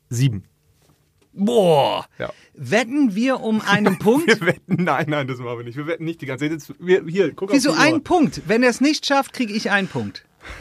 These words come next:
Speaker 1: Nein.
Speaker 2: Ach, komm. Langweilig. Ähm, laut Wikipedia wurde Ravensburg wegen der vielen Türme auch A,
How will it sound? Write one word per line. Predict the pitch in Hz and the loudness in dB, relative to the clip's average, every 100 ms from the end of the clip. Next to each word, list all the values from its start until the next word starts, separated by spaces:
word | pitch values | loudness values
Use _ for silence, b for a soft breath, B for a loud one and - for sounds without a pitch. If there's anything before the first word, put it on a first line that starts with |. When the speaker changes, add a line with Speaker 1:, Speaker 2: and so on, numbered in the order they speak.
| B B | B B
Speaker 1:
Nein. | - 113 - - - - | -10 -8 -10 -16 -16 -10
Speaker 2:
Ach, | 107 - - - - - | -10 -10 -12 -16 -18 -16
komm. | 95 | -16
Langweilig. | 92 - - - - - - - B B B B B _ - | -16 -20 -20 -20 -20 -20 -20 -20 B B B B B _ 2
Ähm, | 175 180 185 190 185 190 190 190 175 - _ _ - | 6 6 6 4 2 2 2 0 -2 -10 _ _ -4
laut | 151 185 262 - | 0 2 2 2
Wikipedia | 294 285 233 294 247 151 123 113 | 2 2 0 0 2 2 0 -4
wurde | 123 170 180 143 | -4 -2 -2 -2
Ravensburg | 156 196 254 240 - 226 240 - | -2 2 2 0 -2 0 0 0
wegen | 165 220 226 | -2 0 2
der | 175 165 | 2 0
vielen | - - - - 240 269 269 247 233 | -4 -18 -16 -4 0 2 2 0 -2
Türme | - - 277 254 156 113 104 | -2 2 4 4 4 0 -4
auch | - 156 143 120 - - _ _ | -2 0 2 0 -6 -20 _ _
A, | 147 151 151 165 | 0 0 0 -2